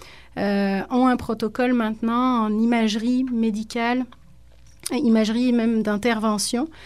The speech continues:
euh, sur des jeunes, par exemple, qui, euh, s-, qui sont en oncologie. Et il y a plus de deux cents jeunes qui ont choisi l'hypnose, euh, plus une anesthésie locale, au lieu d'une, euh, anesthésie générale pour le même protocole. Et il y a d'excellents résultats. Il y a même un reportage qui,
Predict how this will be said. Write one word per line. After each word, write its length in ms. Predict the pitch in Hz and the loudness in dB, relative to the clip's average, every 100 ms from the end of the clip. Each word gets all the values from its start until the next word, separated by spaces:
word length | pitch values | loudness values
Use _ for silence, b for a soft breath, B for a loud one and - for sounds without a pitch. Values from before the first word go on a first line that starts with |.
| B B B | B B B
euh, 400 | 196 196 190 190 190 - - - - - | -2 0 0 -2 -4 -8 -10 -14 -18 -14
sur 220 | - - 196 | -10 -8 -6
des 120 | 196 | -6
jeunes, 260 | 214 220 | -2 -2
par 120 | 220 190 | -2 -6
exemple, 340 | 196 214 214 | -6 -8 -8
qui, 300 | - - 202 | -10 -6 -4
euh, 180 | 190 190 | -4 -6
s-, 260 | - - - | -8 -10 -14
qui 220 | - - | -12 -10
sont 160 | - | -6
en 240 | 214 208 202 | -4 0 0
oncologie. 640 | 208 240 214 202 208 339 B B B B | 2 4 4 4 0 -4 B B B B
Et 60 | 196 | -6
il 40 | |
y 60 | 202 | -6
a 60 | |
plus 160 | 202 277 | -2 -2
de 40 | |
deux 120 | 226 285 | 0 0
cents 220 | 285 226 | 0 0
jeunes 220 | 233 254 | 0 -2
qui 100 | - | -2
ont 60 | 202 | -6
choisi 380 | - 208 214 | -4 -4 -2
l'hypnose, 640 | 233 233 226 220 240 233 220 - | -2 -2 -2 -2 -2 -4 -8 -8
euh, 180 | 208 196 | -6 -6
plus 300 | 190 294 277 | -2 0 2
une 80 | 254 | 2
anesthésie 500 | 233 226 - 220 214 | 2 -2 -4 -4 -2
locale, 440 | 208 208 254 294 - | -2 -2 -2 0 2
au 140 | 269 | 2
lieu 240 | 247 262 320 | 2 2 0
d'une, 400 | 254 254 254 233 | 0 4 4 2
euh, 420 | 214 208 196 180 - - | 0 -2 -4 -6 -10 -4
anesthésie 520 | 226 214 - 220 226 | -2 -2 -4 -4 -2
générale 480 | 233 220 208 220 240 | 0 0 0 -2 -4
pour 200 | 240 220 | -4 -2
le 100 | 202 | 0
même 300 | 202 208 220 | 0 0 -2
protocole. 560 | - 214 208 208 226 330 B B B B - | -4 -4 -4 -2 -4 -4 B B B B -4
Et 60 | |
il 20 | |
y 60 | 202 | -2
a 40 | |
d'excellents 440 | 196 254 - 247 233 | 0 -2 0 0 0
résultats. 420 | 233 220 214 269 | 0 -4 -2 0
Il 60 | 254 | 2
y 40 | |
a 20 | |
même 160 | 220 226 | 2 0
un 80 | 220 | 0
reportage 580 | - 226 - 240 240 | -4 -6 -4 -4 -4
qui, 380 | - 226 208 202 | -8 -10 -6 -8